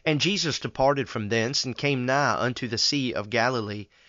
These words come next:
and went up into a mountain, and sat down there. And great multitudes came unto him, having with them those that were lame, blind, dumb, maimed, and many others, and cast them down at Jesus' feet,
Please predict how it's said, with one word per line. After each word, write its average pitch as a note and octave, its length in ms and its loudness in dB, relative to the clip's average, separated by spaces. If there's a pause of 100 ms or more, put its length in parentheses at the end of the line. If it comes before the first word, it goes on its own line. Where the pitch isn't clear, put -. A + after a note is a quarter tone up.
(180)
and D3 220 2
went E3 260 -2
up C3 280 4
into C3+ 340 0
a A#2 60 4
mountain, C3 520 -2
and B2 200 -4
sat - 320 2
down B2+ 300 2
there. A#2 280 0 (380)
And D3+ 180 2
great F#3 240 2
multitudes C3 600 2
came C#3+ 340 0
unto G#2 200 -4
him, F#2+ 280 -8 (100)
having B2 480 0
with C#3+ 240 0
them A2 280 -2
those B2 340 4
that C3 160 2
were B2 160 0
lame, A2 380 0 (400)
blind, A2+ 500 2 (180)
dumb, A#2+ 380 2 (320)
maimed, B2 580 0
and C3+ 220 0
many D3+ 300 2
others, B2+ 420 4
and C#3+ 360 -2
cast D#3+ 320 0
them E3 180 -4
down D3+ 300 2
at G#2+ 120 -4
Jesus' B2+ 400 -4
feet, D#3 360 -4